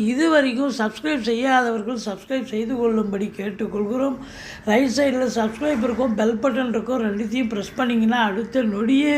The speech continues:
எங்களுடைய வீடியோ உங்களை நோக்கி வர துவங்கிவிடும். வாங்க ராசிக்குள் செல்லலாம்.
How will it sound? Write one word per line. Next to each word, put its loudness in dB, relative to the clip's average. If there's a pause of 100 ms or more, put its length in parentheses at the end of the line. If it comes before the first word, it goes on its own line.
எங்களுடைய 2
வீடியோ 0 (500)
உங்களை 4
நோக்கி -2
வர -2 (180)
துவங்கிவிடும். -2 (640)
வாங்க 4 (160)
ராசிக்குள் -2
செல்லலாம். -6